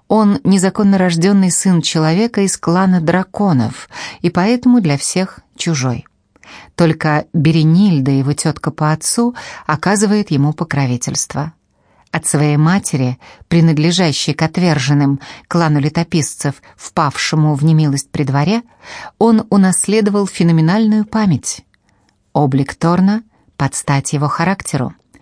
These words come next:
Он суров и холоден, как лёд, покрывающий его родной ковчег. И, будучи убеждённым мизантропом, не терпит беспорядка и верит только цифрам.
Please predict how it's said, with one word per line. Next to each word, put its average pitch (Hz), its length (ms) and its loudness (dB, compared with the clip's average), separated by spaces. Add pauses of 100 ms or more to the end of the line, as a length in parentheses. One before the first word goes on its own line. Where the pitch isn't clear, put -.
(220)
Он 170 220 2
суров 180 640 0
и - 80 0
холоден, 196 580 0
как 190 320 -4
лёд, 170 380 0
покрывающий 147 720 -2
его 147 160 0
родной 147 340 0
ковчег. - 720 -6 (540)
И, 202 160 4
будучи 185 600 2
убеждённым 175 640 2
мизантропом, 156 800 2 (300)
не 254 160 4
терпит 151 420 0
беспорядка 139 840 -2 (320)
и 151 120 2
верит 131 460 -2 (160)
только 147 320 -2
цифрам. - 480 -4